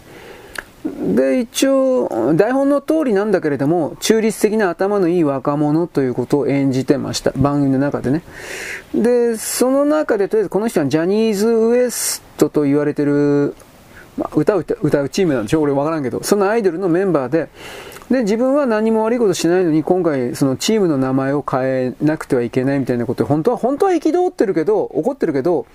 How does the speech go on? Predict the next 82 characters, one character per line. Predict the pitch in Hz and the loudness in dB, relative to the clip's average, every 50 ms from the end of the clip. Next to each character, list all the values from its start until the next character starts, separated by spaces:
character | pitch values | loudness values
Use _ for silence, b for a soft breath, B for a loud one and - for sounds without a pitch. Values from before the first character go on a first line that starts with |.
| B B B B B B B B B B | B B B B B B B B B B
何 | 160 165 175 196 | 0 0 2 0
も | 202 202 | 0 0
で | 202 214 | 0 0
き | 226 | 0
な | 233 202 | 0 0
い | 156 | 0
か | 127 135 | -2 -2
ら、 | 135 143 135 120 - - - 190 202 214 220 | -2 -2 -2 -4 -6 -10 -14 -14 -10 -2 0
な | 143 151 151 | 0 0 0
ん | |
か | 135 131 127 | 0 -2 0
む | 143 151 | 0 0
し | - | 0
ゃ | 175 156 | 0 0
く | |
し | - - | 0 -2
ゃ | 127 | -4
し | - - | -2 0
て | - 127 | -2 0
る | 131 135 | 0 0
と | - 131 | 0 -2
い | 120 | -2
う | 113 | 0
か、 | - 123 123 117 110 135 - 262 | -2 -2 -2 -2 -4 -6 -4 -2
な | - 135 135 | -2 0 0
ん | |
か | 123 123 117 113 - - | 0 -2 -4 -4 -4 -2
ね、 | 135 139 135 117 95 - - - | -2 0 0 -2 -4 -8 -14 -16
ス | - - - - - - - - - - - - | -12 -10 -8 -8 -8 -8 -10 -10 -10 -4 4 4
ト | 180 | 4
レ | 160 151 | 4 4
ス | - - | -2 -2
と | 135 | -4
い | 123 | -2
う | 113 | -2
か、 | 120 117 | -4 -2
な | 143 165 | -2 0
ん | 160 | -2
か | 143 | -2
そ | - 202 | -2 -2
ん | |
な | 226 | 0
こ | 226 214 | 0 0
と | 160 | -2
言 | 131 | -2
っ | - | -2
て | - 131 | -2 -2
る | 127 | -2
わ | |
け | 127 104 | -2 -4
で | 104 | -4
す。 | - 120 | -4 -2
ま | 131 151 151 | 0 0 0
あ、 | 131 | 0
そ | - 131 | -2 -2
ら | 120 120 | -2 -2
そ | - 156 180 | -2 -2 -2
う | 196 | -2
か | 165 139 | -2 -4
な。 | - - | -4 -2
俺 | 147 170 185 | -2 0 0
は | 185 175 165 | 0 -2 -2
芸 | 151 160 165 | -2 0 0
能 | 180 202 | 0 0
人 | 151 139 | 0 0
で | 139 127 | 0 0
も | 117 | 0
何 | 120 123 | 0 0
で | 131 135 | 0 0
も | 143 | 0
な | 160 165 | 0 0
い | |
か | 139 | -2
ら、 | 117 - | -4 -2
そ | - 139 | -2 -2
ら | 131 | -2
そ | - - 165 | 0 -2 -2
う | |
か | - 123 | -2 -2
な | 139 135 135 | -4 -4 -4
と | 123 | -4
思 | 117 113 131 | -4 -4 -4